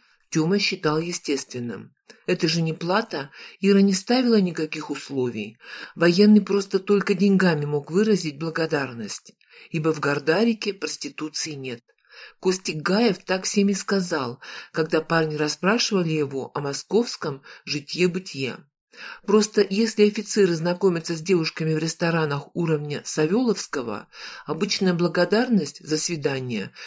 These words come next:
триста рублей плюс чаевые, и благодарить принято, когда уезжаешь воевать. А если ты не боярин, можно сходить в ресторан попроще. Там цены,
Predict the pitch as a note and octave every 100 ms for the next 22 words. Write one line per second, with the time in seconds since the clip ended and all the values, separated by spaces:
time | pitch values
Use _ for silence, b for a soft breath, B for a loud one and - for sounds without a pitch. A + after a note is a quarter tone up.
0 | B - A3+ B3 B3 F#3+ C3+ C#3 B2 -
1 | A#3+ - - G#3+ F#3 D3 C3 A#2 F2+ B
2 | B B - E3 F3 E3 - E3+ A#3 A#3+
3 | - F3+ C#3+ - A#2+ C#3+ C#3 F3 A#3 G#3+
4 | D3 D#3 D#3+ F3 - F3 D#3+ C#3 A#2+ -
5 | - B B B - E3 F#3+ A#3 A3+ G3
6 | G#3+ G#3+ G3 G3+ B3 C#4+ G#3+ C3 B B
7 | B F3+ F#3+ G3 - F#3 F#3 A3+ F3 -
8 | E3 F3 F#3+ G#3+ G#3 F#3 D3 C#3 - A2+
9 | G2 - - F#3 F#3+ F#3+ - A3+ A#3+ A3
10 | G#3 F#3+